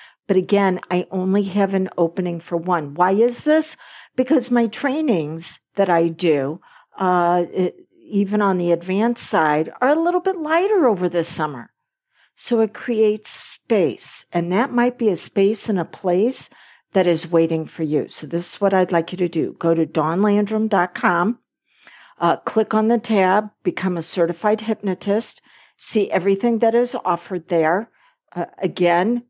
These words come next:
it is at the group rate that you will be training with me privately. And then reach out to me. There's gonna be a button that shows up on the bottom where we can have a phone call, and let's make sure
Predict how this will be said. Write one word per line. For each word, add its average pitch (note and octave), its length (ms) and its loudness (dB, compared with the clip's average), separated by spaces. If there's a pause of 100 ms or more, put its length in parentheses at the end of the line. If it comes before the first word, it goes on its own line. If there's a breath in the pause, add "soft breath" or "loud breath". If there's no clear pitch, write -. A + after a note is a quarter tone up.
(120)
it G3 160 2
is F3+ 280 0
at F#3 220 0
the G3 80 0
group F3+ 680 -2
rate B3 360 0
that F#3 160 0
you F3+ 160 -4
will F#3+ 160 0
be F#3+ 240 -6
training G3 580 -2
with E3+ 220 -2
me F3 180 -4
privately. E3 1120 -2 (800 soft breath)
And F#3+ 200 2
then E3 460 0
reach F#3 460 -2
out G3+ 260 2
to A3+ 100 -4
me. G3 340 2
There's D#3 380 -2
gonna D#3+ 200 -6
be D3+ 120 -4
a C#3+ 60 -2
button F#3+ 300 -2
that - 180 -4
shows D#3 300 -6
up D3+ 180 -6
on D3 100 -10
the D3 100 -12
bottom F#3+ 460 2
where D#3+ 140 -2
we D#3+ 180 -4
can D#3+ 200 -10
have D#3 240 -6
a D3 40 -10
phone F#3 320 -6
call, G3 440 0 (400 loud breath)
and D#3+ 280 -2
let's F#3 340 -2
make F#3 280 -2
sure G#3+ 640 0